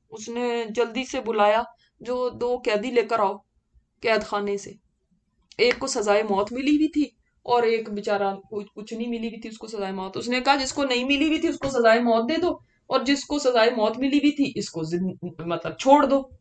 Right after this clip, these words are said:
देखो ना, मैंने जिंदगी दे दी और मैंने मौत दे दी।" वो समझा ही नहीं कि बात क्या हो रही है। उसने इसी चीज को समझ लिया, ये जिंदगी देना और ये मौत देना है।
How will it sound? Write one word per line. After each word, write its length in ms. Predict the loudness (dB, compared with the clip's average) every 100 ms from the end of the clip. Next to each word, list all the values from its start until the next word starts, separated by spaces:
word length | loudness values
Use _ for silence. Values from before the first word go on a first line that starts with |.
| _ _ _
देखो 260 | 0 2 2
ना, 160 | 0 -2
मैंने 300 | -4 -4 -4
जिंदगी 340 | -2 -2 0
दे 140 | -2
दी 120 | -2 -4
और 120 | -6
मैंने 200 | -6 -6
मौत 300 | -6 -8 -10
दे 60 |
दी।" 180 | -16 _ _ _ _ -4
वो 100 | 0
समझा 380 | 2 2 4 6
ही 140 | 6
नहीं 200 | 6 4
कि 80 | 4
बात 340 | 4 6 4
क्या 200 | 2 2
हो 140 | 4 2
रही 240 | -2 -8
है। 60 | -12 _ _ _ _ _ -2
उसने 320 | 0 4 4
इसी 220 | 6 2
चीज 180 | 2 2
को 120 | 4
समझ 260 | 4 6 6
लिया, 180 | 6 6
ये 220 | 8 8
जिंदगी 380 | 8 10 10 10
देना 240 | 6 8
और 160 | 8 10
ये 120 | 10
मौत 260 | 10 10 8
देना 280 | 8 0
है। 120 | -4